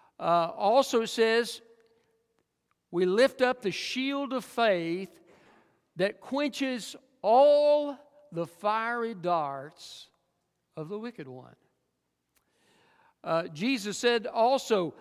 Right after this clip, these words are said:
"According to your faith, so it will be to you." And so,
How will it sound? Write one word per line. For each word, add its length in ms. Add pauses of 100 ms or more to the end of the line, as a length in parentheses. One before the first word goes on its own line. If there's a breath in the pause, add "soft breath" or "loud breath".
(140 loud breath)
"According 720
to 140
your 240
faith, 840 (800)
so 360
it 60
will 160
be 200
to 160
you." 280 (1500 soft breath)
And 140
so, 280